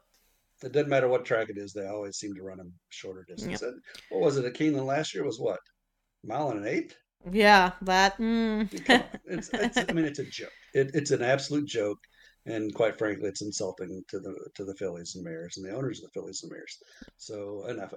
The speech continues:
Speaker 1: enough of that.
Speaker 2: Yep,
Speaker 1: Let's get
Speaker 2: let's go.
Speaker 1: into
Speaker 2: Let's go.
Speaker 1: looking at the, <laughs> this race.
Speaker 2: <laughs>
Speaker 1: Ken Furlong's on the turf.
Speaker 2: Or we
Speaker 1: For
Speaker 2: really
Speaker 1: me
Speaker 2: get canceled here <laughs> because you're gonna
Speaker 1: Yeah.
Speaker 2: start on something. <laughs>
Speaker 1: For me, um, this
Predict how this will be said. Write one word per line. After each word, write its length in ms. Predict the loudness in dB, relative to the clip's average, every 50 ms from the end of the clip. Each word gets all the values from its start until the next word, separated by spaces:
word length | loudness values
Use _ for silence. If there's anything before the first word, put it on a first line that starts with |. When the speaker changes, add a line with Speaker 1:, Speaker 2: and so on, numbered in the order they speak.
| -6
Speaker 1:
enough 200 | -2 0 0 0 0
of 40 | 0
that. 120 | 6 8
Speaker 2:
Yep, 100 | 8 8
Speaker 1:
Let's 140 | 8 2 -4
get 80 | -4 -2
Speaker 2:
let's 100 | 2 2
go. 100 | 2 2 2 0 -4 -4
Speaker 1:
into 60 | -4
Speaker 2:
Let's 120 | -4 -4
go. 160 | -4 -6 -6 -6 -12 _ _ _ _ _ _ _ -16
Speaker 1:
looking 460 | -6 -4 -4 -4 -4 -4 -6 -4 -2
at 260 | -2 -2 -4 -4 -6
the, 80 | -8 -10
<laughs> 400 | -6 -6 -8 -8 -8 -10 -6 -4
this 260 | -4 -4 -4 -4 -4
race. 240 | -2 0 0 4 4 4 6
Speaker 2:
<laughs> 40 | 8
Speaker 1:
Ken 240 | 10 10 10 8 8
Furlong's 500 | 4 2 2 2 0 -2 -2 -4 -6 -6
on 220 | -4 -4 -4 -6
the 80 | -8 -12 -12 -12
turf. 220 | -10 -10 -10 -10 -12 _ _ _ _
Speaker 2:
Or 160 | 2 4 4 4
we 180 | 4 4 4
Speaker 1:
For 80 | 6 6
Speaker 2:
really 260 | 8 10 12 12 12
Speaker 1:
me 40 | 10
Speaker 2:
get 180 | 8 6 4 6
canceled 480 | 6 8 8 8 6 4 4 4 6
here 200 | 8 8 8 8
<laughs> 60 | 8 8
because 300 | 6 10 10 10 10 12
you're 200 | 10 10 10 10
gonna 160 | 8 8 8
Speaker 1:
Yeah. 40 | 6
Speaker 2:
start 380 | 6 4 8 10 10 10 12 10
on 160 | 8 6 8
something. 400 | 6 6 6 6 4 2 2 4 8
<laughs> 1120 | 8 8 8 8 4 2 2 0 -4 -6 -6 -6 _ -6 -6 -6 -6 _ -14 -14 -14 -4 6
Speaker 1:
For 160 | 8 8 10
me, 420 | 10 10 10 10 10 8 6 2 4
um, 580 | 6 6 8 8 8 8 6 4 2 -2 -6 -10 _ _ _ _ _ _ _ -12
this 680 | 0 4 4 4 4 2 0 -4 -6 -6 -8 -10